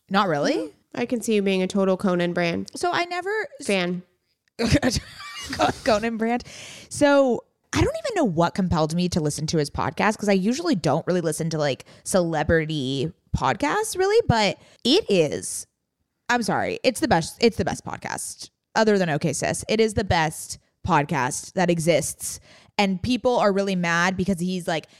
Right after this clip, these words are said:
Speaker 1: obviously already has a following, but you get to see a side of him that is just, it's nowhere. It's never on his T V show. It's never in his YouTube. He is the funniest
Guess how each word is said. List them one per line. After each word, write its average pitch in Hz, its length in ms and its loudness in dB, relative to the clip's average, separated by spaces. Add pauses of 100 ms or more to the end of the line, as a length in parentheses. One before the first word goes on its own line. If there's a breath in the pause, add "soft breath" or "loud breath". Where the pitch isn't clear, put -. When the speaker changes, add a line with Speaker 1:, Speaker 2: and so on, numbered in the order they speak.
(140)
Speaker 1:
obviously 254 420 2
already 214 180 2
has 196 180 4
a 190 60 2
following, 185 640 2 (240 loud breath)
but 254 160 -2 (300)
you 311 480 2
get 214 200 0
to 247 100 -2
see 196 260 -2
a 196 60 4
side 156 320 0
of 196 80 4
him 247 360 2
that 208 280 4
is 196 180 0
just, - 380 0 (120)
it's 214 340 0
nowhere. 196 420 4
It's 175 160 -2
never 220 380 4
on 254 100 2
his 247 140 2
T 240 120 0
V 220 120 0
show. 208 320 2 (180 loud breath)
It's 175 180 -2
never 180 360 2
in 262 100 0
his 240 160 0
YouTube. 220 400 0 (500 loud breath)
He 302 360 -2
is 427 160 -2
the 523 140 -6
funniest 254 920 -2